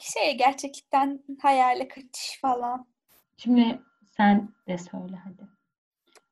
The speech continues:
Speaker 2: Acaba kaç dakika oldu şu anda? Çok merak ettim.
Speaker 1: Ben son filmimi söylüyorum.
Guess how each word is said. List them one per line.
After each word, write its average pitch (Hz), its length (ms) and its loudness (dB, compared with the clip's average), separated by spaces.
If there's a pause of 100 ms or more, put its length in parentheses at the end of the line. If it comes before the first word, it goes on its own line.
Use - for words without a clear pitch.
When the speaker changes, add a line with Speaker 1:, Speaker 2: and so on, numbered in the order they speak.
(120)
Speaker 2:
Acaba 202 280 2
kaç - 260 -2
dakika 190 280 -6
oldu 202 240 -12
şu - 140 -10
anda? 190 200 -10 (100)
Çok - 240 -20
merak 160 440 -10
ettim. - 100 -20 (480)
Speaker 1:
Ben 415 140 6
son 415 260 4
filmimi 359 300 -6
söylüyorum. 233 600 2